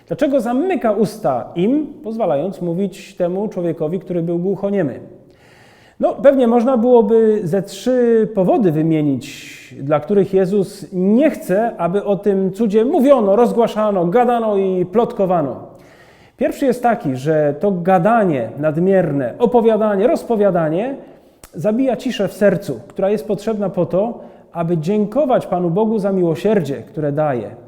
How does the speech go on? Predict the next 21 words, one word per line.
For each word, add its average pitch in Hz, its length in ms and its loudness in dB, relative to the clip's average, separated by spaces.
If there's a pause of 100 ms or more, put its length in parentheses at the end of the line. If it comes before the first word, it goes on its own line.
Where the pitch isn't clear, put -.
(160)
aby 151 680 -2
błogosławić 196 720 0
Boga, 170 320 2
czyli 330 280 -2
krótko 226 320 -2
mówiąc, 185 440 -4 (240)
rozmawiać 185 720 -2
najpierw 185 560 -4 (100)
z - 160 -20
tym, 240 200 -2
który 196 240 -2
daje 170 260 -2
cud, - 360 -4 (100)
z - 100 -20
tym, 220 180 -2
który 190 180 -2
jest 156 160 -2
dobry, 143 300 0
który 160 220 -6
jest 147 200 -6
miłosierny 185 580 0